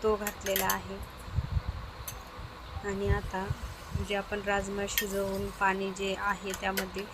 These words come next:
तेच थोडंसं घातलेलं आहे, अ, मसाले जळू नयेत म्हणून.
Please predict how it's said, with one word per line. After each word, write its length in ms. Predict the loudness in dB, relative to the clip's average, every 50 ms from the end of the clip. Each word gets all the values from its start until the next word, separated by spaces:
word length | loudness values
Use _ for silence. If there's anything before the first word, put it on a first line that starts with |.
| -10 -10 -10 -8 -2 0
तेच 200 | 0 0 0 -2 -4
थोडंसं 360 | -2 0 2 2 2 2 0
घातलेलं 480 | 0 0 0 -2 -2 -2 -2 -2 2 2
आहे, 280 | 0 0 0 -4 -6 -6 -6 -8 -8 -8 -8 -10 -10 -10 -8 -6 -6 -6 -4 -2 -2 -2 -4 -6 -8 -8 -6 -2 0 0 2 2 2 2 4 4 6 6 6 4 4 0 0
अ, 260 | 0 0 2 2 2
मसाले 520 | 2 2 0 0 0 -2 -4 0 0 0 2
जळू 320 | 2 0 0 0 0 0
नयेत 320 | 2 0 0 0 0 0 0
म्हणून. 280 | 0 0 -2 -2 -4